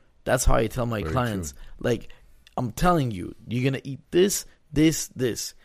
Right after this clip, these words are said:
Speaker 1: and I'm gonna train you this." And it's always extra work. It's always amazing. If I'm not with you, I'm like, let's say I'm training you Monday, Wednesday, Friday, Saturday, don't, don't feel bad doing extra abs.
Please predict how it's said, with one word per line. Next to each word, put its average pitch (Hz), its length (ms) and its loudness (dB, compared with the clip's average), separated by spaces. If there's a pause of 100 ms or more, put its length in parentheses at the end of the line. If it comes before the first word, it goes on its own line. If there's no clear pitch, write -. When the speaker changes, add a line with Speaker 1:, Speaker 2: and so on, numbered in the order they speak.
(140)
Speaker 1:
and 123 80 -2
I'm 131 80 0
gonna 127 100 0
train 135 220 -2
you 123 80 -2
this." 160 400 0 (360)
And 131 220 -4
it's - 120 -16 (120)
always 156 400 6
extra 147 320 -2
work. 147 180 2
It's 135 140 -8
always 143 280 4
amazing. 120 460 -2 (300)
If - 160 0
I'm 143 120 -6
not 143 140 2
with 135 220 4
you, 127 80 2
I'm 110 100 -6
like, 120 160 0
let's 120 220 0
say 135 100 0
I'm 127 120 0
training 131 320 -2
you 120 120 2 (240)
Monday, 143 320 4
Wednesday, 131 300 2
Friday, 160 460 4 (180)
Saturday, 165 480 4
don't, 131 480 -4
don't 156 180 -2
feel 202 140 2
bad 139 320 2
doing 131 340 0
extra - 300 -4
abs. 151 400 0